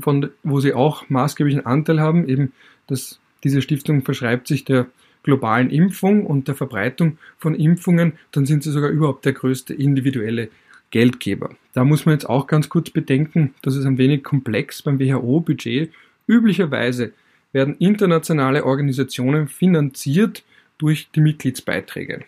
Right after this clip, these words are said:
Das ist auch bei der W H O nicht anders, aber auch in den neunzehnhundertachtzigern hat sich das maßgeblich gewandelt,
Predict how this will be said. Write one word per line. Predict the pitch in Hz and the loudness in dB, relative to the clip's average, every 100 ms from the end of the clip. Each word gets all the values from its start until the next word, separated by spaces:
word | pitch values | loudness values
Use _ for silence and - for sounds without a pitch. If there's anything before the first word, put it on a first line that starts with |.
| _ _ _ | _ _ _
Das | 123 | -8
ist | 131 | -4
auch | 127 | -4
bei | - | -2
der | 139 123 | -2 -2
W | 120 | -4
H | |
O | 110 165 | -2 2
nicht | 214 214 | 2 2
anders, | 135 165 190 - | -2 0 -2 -4
aber | 120 139 170 254 - _ _ _ _ | -2 0 2 0 0 _ _ _ _
auch | - 185 | -4 0
in | 214 | 2
den | 190 | 2
neunzehnhundertachtzigern | 170 170 165 - 143 185 170 | 2 0 -2 -2 -2 0 0
hat | 170 | 0
sich | 160 | -4
das | - 143 | -8 -6
maßgeblich | 139 123 170 - 180 160 - | -4 -2 -4 -4 -4 -4 -4
gewandelt, | 139 120 101 131 208 226 | -6 -6 -4 -2 -2 -4